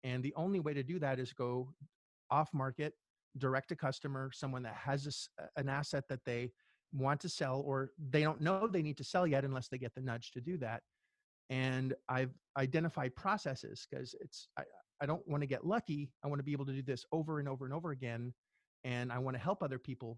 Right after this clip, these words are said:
do this over and over again. And Cody, uh, I, I might skip the, the line a little bit. A lot of people ask me, "Well, Marco, you're making a couple million dollars a month. Why are you even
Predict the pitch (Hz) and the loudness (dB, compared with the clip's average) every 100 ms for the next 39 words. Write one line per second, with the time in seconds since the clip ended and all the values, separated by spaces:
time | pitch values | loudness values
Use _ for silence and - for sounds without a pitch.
0 | 156 135 117 113 - 131 120 117 117 110 | -6 -4 -2 -4 -6 -6 -4 -4 -6 -6
1 | 113 113 107 135 - _ 123 - - 53 | -8 -8 -8 -10 -14 _ -14 -10 -10 -14
2 | - _ _ _ _ _ - - 127 135 | -18 _ _ _ _ _ -20 -6 -4 -4
3 | 127 - - 55 50 50 50 - - - | -6 -12 -16 -12 -10 -10 -12 -10 -12 -12
4 | - - 127 135 135 _ - - 147 - | -14 -6 -4 -4 -6 _ -14 -6 -4 -2
5 | 123 117 131 123 139 147 131 131 123 127 | -2 -2 -2 -2 0 2 2 0 0 0
6 | 127 - 147 - 139 160 156 165 139 127 | -2 -6 -12 -4 2 2 2 -2 0 2
7 | 139 143 131 127 131 147 135 131 143 170 | 0 -2 -2 0 -2 0 -2 -2 -2 -2
8 | 143 131 131 143 139 127 131 127 131 170 | -4 -4 -4 -2 0 0 -2 -2 -2 -2
9 | 156 - _ _ _ _ _ 131 151 170 | -4 -10 _ _ _ _ _ 0 2 4
10 | 160 151 147 151 139 135 135 131 131 | 2 0 0 0 -2 -2 -2 -4 -6